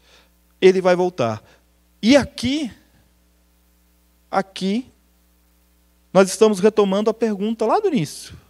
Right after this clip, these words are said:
"Senhor, será este o momento que restaurará o reino a Israel?"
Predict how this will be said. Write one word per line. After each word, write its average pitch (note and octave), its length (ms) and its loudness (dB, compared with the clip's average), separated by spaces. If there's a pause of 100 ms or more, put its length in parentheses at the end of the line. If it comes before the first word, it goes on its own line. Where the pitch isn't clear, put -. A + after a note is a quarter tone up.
(760)
"Senhor, A3+ 480 0
será A3+ 320 -2
este A#3+ 220 -4
o - 20 -6
momento G#3+ 720 -2 (720)
que - 100 -6
restaurará F3+ 840 0
o D#3+ 100 -10
reino F#3 300 -6
a E3 80 -4
Israel?" D#3 640 -2